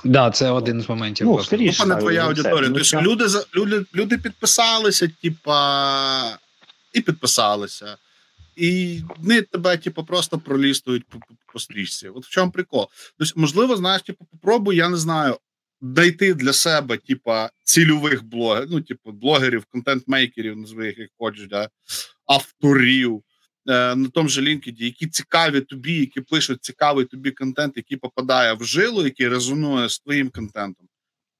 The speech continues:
Speaker 3: А, і, коротше, е, пододавай людей, які там коментять і лайкають.
Speaker 1: Вообще, це ду-, це дуже, це дуже
Speaker 2: Ну,
Speaker 1: правильна
Speaker 2: як варіант,
Speaker 1: штука.
Speaker 2: так.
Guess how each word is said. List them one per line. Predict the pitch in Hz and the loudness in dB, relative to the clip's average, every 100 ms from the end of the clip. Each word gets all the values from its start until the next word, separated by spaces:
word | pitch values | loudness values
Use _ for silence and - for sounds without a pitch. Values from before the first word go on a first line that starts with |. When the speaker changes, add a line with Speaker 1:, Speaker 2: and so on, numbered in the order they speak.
| _ | _
Speaker 3:
А, | 117 113 113 113 - | 0 0 0 -4 -2
і, | 131 175 - _ | 0 -2 -6 _
коротше, | 175 180 190 - - | -6 -4 -4 -6 -8
е, | 160 165 160 | -8 -6 -8
пододавай | 143 139 143 175 | -4 -2 2 2
людей, | 170 139 151 | 2 0 -2
які | 143 131 | -4 -8
там | 120 | -8
коментять | 107 117 120 127 - 95 | -8 -6 -6 -6 -10 _
і | |
лайкають. | 95 98 _ _ _ _ _ - _ _ _ _ _ _ - - - | -20 -20 _ _ _ _ _ -20 _ _ _ _ _ _ -8 -6 2
Speaker 1:
Вообще, | 135 143 214 | 4 6 4
це | 202 143 | 4 2
ду-, | 165 | 2
це | 165 135 | 2 0
дуже, | 151 160 127 | 2 2 0
це | 139 | 0
дуже | 139 156 | 2 2
Speaker 2:
Ну, | 208 | 2
Speaker 1:
правильна | 156 156 131 | 2 2 2
Speaker 2:
як | 127 | 2
варіант, | - | 2
Speaker 1:
штука. | 196 185 | 2 0
Speaker 2:
так. | 147 | -2